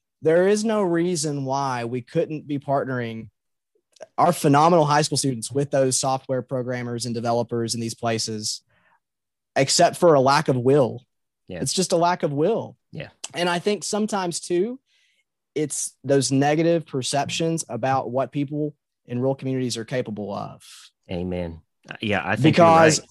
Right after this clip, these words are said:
Speaker 1: think about, think about how people from Appalachia are portrayed in our media,
Speaker 2: Yeah.
Speaker 1: in movies and television, and just broader rural Americans, right? Uh, you hear characters with funny Southern accents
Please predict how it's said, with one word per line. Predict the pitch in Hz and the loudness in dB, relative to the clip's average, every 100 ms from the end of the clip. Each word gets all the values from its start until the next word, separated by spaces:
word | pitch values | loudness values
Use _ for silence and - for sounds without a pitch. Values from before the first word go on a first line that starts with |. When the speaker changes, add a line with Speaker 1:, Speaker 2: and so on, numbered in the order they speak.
| - | 0
Speaker 1:
think | 190 214 | 2 6
about, | 233 202 202 196 190 - | 4 6 4 4 2 0
think | - 233 | 2 4
about | 247 220 185 | 6 4 4
how | 190 180 180 175 170 - _ _ - | 2 4 4 4 2 -2 _ _ -4
people | 190 175 | -2 0
from | 165 160 | -2 0
Appalachia | 156 151 135 135 139 139 131 | 0 -2 0 0 0 -2 -4
are | 117 | -6
portrayed | 113 120 147 143 127 113 | -6 -8 -2 0 0 -2
in | |
our | 110 110 | -6 -6
media, | 135 127 104 104 113 - 104 | -6 -6 -8 -10 -16 -12 -2
Speaker 2:
Yeah. | |
Speaker 1:
in | 110 | 4
movies | 147 160 147 139 135 127 120 113 | 6 8 6 4 4 0 -2 -8
and | 107 | -14
television, | 107 147 139 127 127 123 123 117 113 107 120 _ - - | -2 2 4 4 0 -2 -4 -8 -8 -12 -14 _ -20 0
and | 185 190 | 6 8
just | 196 151 | 8 4
broader | 147 165 160 127 110 | 4 6 6 6 2
rural | 127 165 156 | 6 6 6
Americans, | 135 120 107 107 107 - - - - _ _ _ - | 4 2 -2 -6 -12 -6 -6 -8 -18 _ _ _ 4
right? | 127 131 135 - _ _ _ - _ | 6 8 6 2 _ _ _ -20 _
Uh, | 135 135 127 117 107 _ _ _ _ _ - | 2 4 4 2 -2 _ _ _ _ _ -2
you | 151 | 4
hear | 165 170 | 6 6
characters | - 165 151 151 135 | 4 4 4 2 0
with | 131 | -2
funny | - 147 139 | -2 -2 -2
Southern | - 135 123 | -2 -2 -2
accents | 120 117 - 104 - - - | -4 -6 -8 -10 -8 -6 -6